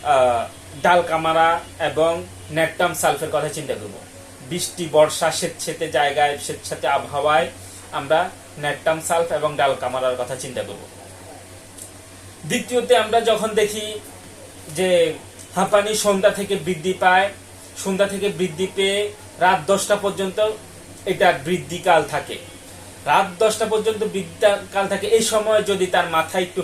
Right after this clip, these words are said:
পানি দেওয়া যায়, ঠান্ডা পানি দেওয়া যায়, তার উপশম লাগে। এদের আবার হাঁপানিতে শ্বাস ফেলতে সবচেয়ে কষ্ট হয়, শ্বাস নিতে এত কষ্ট হয় না, শ্বাস ফেলাতে তাদের বেশি কষ্ট হয়। এরকম ব্যাপারে আমরা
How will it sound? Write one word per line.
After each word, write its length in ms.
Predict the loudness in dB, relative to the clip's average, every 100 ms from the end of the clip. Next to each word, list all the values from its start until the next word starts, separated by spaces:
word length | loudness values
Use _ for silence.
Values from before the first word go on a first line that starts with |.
| -4
পানি 180 | -4 0
দেওয়া 260 | 4 4
যায়, 200 | 4 0 -2
ঠান্ডা 240 | -2 0
পানি 240 | -2 -2
দেওয়া 200 | 2 2
যায়, 140 | 2 0
তার 160 | 0 -2
উপশম 420 | -2 -6 -4 -4
লাগে। 240 | -4 -4 -8 -14 -20 -20 -20 4
এদের 320 | 6 6 6
আবার 300 | 4 4 2 0 -10 -18 -6 0
হাঁপানিতে 680 | 2 4 2 0 -2 -2 -6 -14 -10
শ্বাস 560 | 0 2 4 2 -4 -8 -18 -20 -6
ফেলতে 340 | 2 2 2 2
সবচেয়ে 380 | 2 2 0 0
কষ্ট 220 | 0 0
হয়, 160 | -2 -2
শ্বাস 380 | -2 -2 -2
নিতে 200 | -6 -2
এত 160 | 0 0 -4
কষ্ট 220 | -4 -6
হয় 140 | -8
না, 100 | -8
শ্বাস 220 | -4 -4 -4 -4
ফেলাতে 360 | -2 0 -2
তাদের 280 | -4 -4 -6
বেশি 220 | -8 -8 -6
কষ্ট 200 | -6 -6
হয়। 120 | -6 -8 -20 -6 6
এরকম 360 | 6 6 2
ব্যাপারে 400 | 2 4 4 2
আমরা 440 | 2 0 2 0